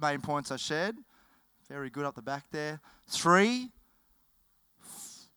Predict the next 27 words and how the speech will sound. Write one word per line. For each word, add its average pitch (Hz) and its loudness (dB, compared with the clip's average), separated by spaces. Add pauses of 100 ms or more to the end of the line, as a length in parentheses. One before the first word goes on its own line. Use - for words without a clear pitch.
(880)
four? 233 6 (300)
No 139 2
one 151 -2
remembers. 143 -4
That's 196 -8
okay. 175 -8 (580)
First 170 4
service, 160 2
people 147 -2
grabbed 151 0
their 143 -2
notes 151 4
and 147 -6
they 143 0
were 135 -2
flicking 147 -16
through. 143 -12 (1900)
The 170 6
four, 220 10 (260)
the 170 -2
four 202 6
main 196 6
points 185 4
were 156 0
this: 165 0 (560)
to 160 0
listen, 208 6